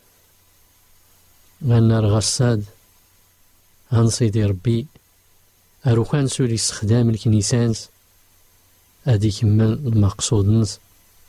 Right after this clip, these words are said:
اللي تيسان وكال دغيلا دار نزرع واللي يتبراحن ستبرات الإنجيل أرفتون سكريات ماني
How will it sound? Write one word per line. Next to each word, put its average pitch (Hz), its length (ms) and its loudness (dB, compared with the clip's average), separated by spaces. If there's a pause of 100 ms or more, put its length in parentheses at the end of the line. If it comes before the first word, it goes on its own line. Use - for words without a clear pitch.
(1000)
اللي 110 220 0
تيسان 104 680 0
وكال 104 560 0 (1500)
دغيلا 110 340 2
دار 107 200 2
نزرع 104 600 2 (160)
واللي 104 280 2
يتبراحن 104 680 0 (800)
ستبرات 110 640 -2
الإنجيل 107 580 2 (1500)
أرفتون 135 500 0
سكريات 117 680 0
ماني 120 400 2